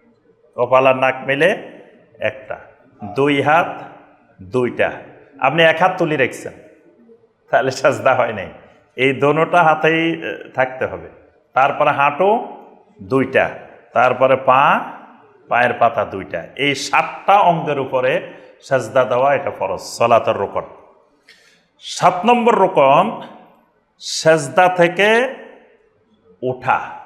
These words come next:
মানে সেজদা থেকে সোজা হয়ে ওঠা। বসাটা আবার আরেক ফরজ,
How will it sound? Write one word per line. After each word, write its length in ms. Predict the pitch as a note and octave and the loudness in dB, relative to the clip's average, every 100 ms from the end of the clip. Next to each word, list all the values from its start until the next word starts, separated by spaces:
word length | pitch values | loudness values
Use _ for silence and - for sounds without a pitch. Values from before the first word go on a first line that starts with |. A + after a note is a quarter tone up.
| - _ G2 | -20 _ -12
মানে 140 | A#2 | -12
সেজদা 440 | A2+ C#3 C3 B2+ D#3 | -4 -2 -2 0 0
থেকে 560 | D3+ D3 F3 G3 A3 G#3+ - - - - - _ _ _ | -2 -4 -2 -2 -2 -8 -18 -20 -20 -20 -20 _ _ _
সোজা 420 | - C3+ C3 C#3+ | -6 -4 2 2
হয়ে 300 | C3+ D3+ D#3 | 4 2 2
ওঠা। 320 | B2 A2 E2 - - _ _ _ _ - _ _ _ _ _ _ _ _ - _ _ - | -2 -8 -10 -12 -18 _ _ _ _ -20 _ _ _ _ _ _ _ _ -20 _ _ -6
বসাটা 500 | G2 E3 G#3+ G#3+ A3+ | 2 4 4 4 4
আবার 180 | G#3+ A3 | 6 6
আরেক 340 | E3+ E3+ E3+ - | 6 4 2 0
ফরজ, 540 | A#2+ F#2 - - - | 0 0 -6 -12 -14